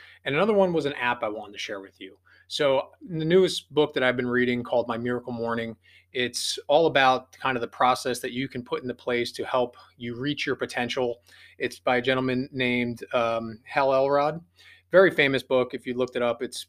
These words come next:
been very popular for quite a long time. And thankfully, a lot of the stuff that he talks about in the book,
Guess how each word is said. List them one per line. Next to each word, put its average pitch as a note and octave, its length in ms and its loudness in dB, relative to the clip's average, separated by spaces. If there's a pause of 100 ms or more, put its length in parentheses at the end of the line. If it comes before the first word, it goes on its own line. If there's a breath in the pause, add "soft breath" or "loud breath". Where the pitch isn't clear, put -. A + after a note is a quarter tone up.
been B2+ 220 -6
very B2 220 0
popular A2+ 420 -4
for - 140 -18
quite A2+ 220 -4
a G#2+ 40 -6
long G#2+ 200 -8
time. G2 220 -14 (500 loud breath)
And C#3+ 280 -4 (160)
thankfully, C#3 600 -2 (100)
a C3+ 40 -6
lot E3+ 260 0
of D#3 60 -4
the C3 60 -4
stuff - 260 -4
that B2 80 -6
he A#2 80 -6
talks - 260 -4
about A#2 300 -4
in A2+ 60 -14
the G#2 60 -12
book, G#2+ 280 -8